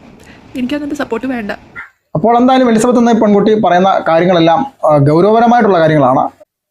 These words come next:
Speaker 2: അത്രയേറെ ബുദ്ധിമുട്ട് അനുഭവിച്ചിട്ടായിരിക്കും ഇപ്പോൾ ഇങ്ങനെയൊക്കെ തുറന്നു പറയാനുള്ള കാരണം. കാരണം നല്ലൊരു സ്റ്റേജിൽ നല്ല പ്രൊഫഷണലൊക്കെ ജീവിക്കുന്ന ഒരാളാണ്, വേണമെങ്കിൽ തൻ്റെ ഫ്യൂച്ചർ ഒക്കെ നോക്കി തനിക്ക് മുന്നോട്ട് പോകാം. പക്ഷേ ഇത്രയധികം, ആ, തുറന്നു പറയാൻ തയ്യാറായെങ്കിൽ, YouTube-ലൂടെയും മറ്റാളുകളോട്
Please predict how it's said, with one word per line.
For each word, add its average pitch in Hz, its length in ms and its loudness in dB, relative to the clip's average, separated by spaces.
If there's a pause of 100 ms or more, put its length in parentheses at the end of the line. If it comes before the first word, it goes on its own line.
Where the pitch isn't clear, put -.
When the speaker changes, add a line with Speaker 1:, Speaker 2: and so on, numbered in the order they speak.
Speaker 2:
അത്രയേറെ 262 680 -2
ബുദ്ധിമുട്ട് 185 360 0
അനുഭവിച്ചിട്ടായിരിക്കും 175 760 2
ഇപ്പോൾ 165 200 -2
ഇങ്ങനെയൊക്കെ 165 300 0
തുറന്നു 170 240 0
പറയാനുള്ള 156 460 0
കാരണം. 143 300 0 (480)
കാരണം 240 260 2
നല്ലൊരു 240 340 2
സ്റ്റേജിൽ 220 420 0
നല്ല 196 180 0
പ്രൊഫഷണലൊക്കെ 196 500 0
ജീവിക്കുന്ന 175 260 2
ഒരാളാണ്, 139 320 0
വേണമെങ്കിൽ 202 520 0
തൻ്റെ 190 160 -2
ഫ്യൂച്ചർ 175 400 0
ഒക്കെ 160 100 -2
നോക്കി 151 320 0 (120)
തനിക്ക് 156 180 2
മുന്നോട്ട് 165 300 2
പോകാം. 117 160 -2 (120)
പക്ഷേ 254 180 -2
ഇത്രയധികം, 262 680 0
ആ, 190 120 0
തുറന്നു 220 220 0
പറയാൻ 233 280 2
തയ്യാറായെങ്കിൽ, 156 540 0
YouTube-ലൂടെയും 165 540 0
മറ്റാളുകളോട് 175 420 0